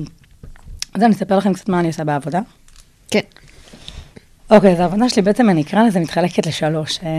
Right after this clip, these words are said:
Speaker 1: החלק הראשון, אני אקרא לזה בעצם שיווק לקרן, שאני אדבר על זה עוד שנייה, זה שיווק, אה, הוא, הוא הרבה יותר traditional marketing, נקרא לזה. מצד אחד, מצד שני, you have to be very, very focused,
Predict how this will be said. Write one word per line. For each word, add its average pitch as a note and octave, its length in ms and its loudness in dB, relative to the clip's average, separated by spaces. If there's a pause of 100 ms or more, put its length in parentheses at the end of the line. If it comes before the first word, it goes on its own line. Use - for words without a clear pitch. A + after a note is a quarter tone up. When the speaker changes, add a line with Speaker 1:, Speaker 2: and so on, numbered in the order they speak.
(720)
Speaker 1:
החלק A3+ 260 -2
הראשון, G3+ 340 0
אני E3 120 2
אקרא F#3+ 240 0
לזה D#3 180 -2
בעצם D#3+ 360 -2
שיווק E3 500 -4 (120)
לקרן, D3 440 -2 (420)
שאני E3 280 -4
אדבר F3 180 0
על G#3+ 120 2
זה E3 80 -4
עוד D#3+ 120 -6
שנייה, E3+ 300 -2
זה D#3 80 -8
שיווק, G3+ 460 -6
אה, A3+ 180 -2
הוא, F#3 280 -6
הוא F#3+ 260 -4
הרבה F#3 160 -4
יותר B3+ 160 -4
traditional F#3+ 520 -2
marketing, G#3 460 2
נקרא A3 400 0
לזה. A#3+ 180 -2 (1040)
מצד A3 280 0
אחד, A#3+ 180 -4
מצד G#3+ 280 -2
שני, G3+ 320 0
you - 20 -4
have F#3 200 -4
to - 20 -12
be G3+ 40 -8
very, F3+ 400 -2
very F3 280 -6
focused, F3+ 520 -6